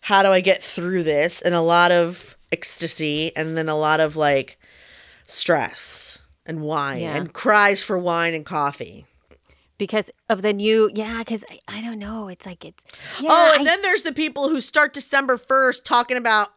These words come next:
Speaker 1: all the great things they're gonna do in the upcoming year. That's number four, New Year's bullies.
Speaker 2: Oh, New Year's
Speaker 1: Number four is,
Speaker 2: bullies.
Speaker 1: like, the New Year pushers. "Let's get started for tw-, twenty eighteen.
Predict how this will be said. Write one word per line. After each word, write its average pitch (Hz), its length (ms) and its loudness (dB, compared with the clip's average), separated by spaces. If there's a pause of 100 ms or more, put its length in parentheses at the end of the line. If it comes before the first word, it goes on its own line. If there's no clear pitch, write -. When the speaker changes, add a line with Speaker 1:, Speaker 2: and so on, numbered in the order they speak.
Speaker 1:
all 254 320 4
the 233 140 2
great 233 400 0
things 240 220 -2
they're 220 100 -4
gonna 208 220 -4
do 202 180 -6
in 202 80 -4
the 196 100 -4
upcoming 190 480 -6
year. 170 340 -6 (260)
That's 254 260 2
number 262 240 2
four, 208 480 2 (320)
New 247 260 2
Year's 262 400 2
bullies. 165 880 0 (240)
Speaker 2:
Oh, 180 380 2
New 202 160 0
Year's 240 220 4
Speaker 1:
Number 269 100 6
four 302 280 4
is, 302 280 4
Speaker 2:
bullies. - 20 0
Speaker 1:
like, 285 180 0
the 277 100 -4
New 277 180 -2
Year 269 300 0
pushers. 151 880 -6 (600)
"Let's 269 280 0
get 311 180 0
started 320 460 2
for 330 260 0
tw-, 254 300 -8
twenty 277 340 -2
eighteen. 370 400 -6